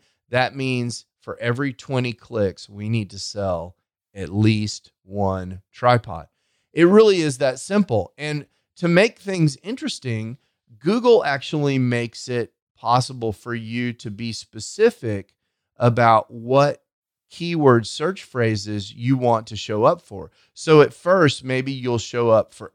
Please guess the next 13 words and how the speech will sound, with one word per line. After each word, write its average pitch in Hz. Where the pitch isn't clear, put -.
every 156
keyword 120
that 113
involves 113
tripod. 151
Black 131
tripod, 98
small 127
tripod, 92
big 143
tripod, 127
red 135
tripod, 127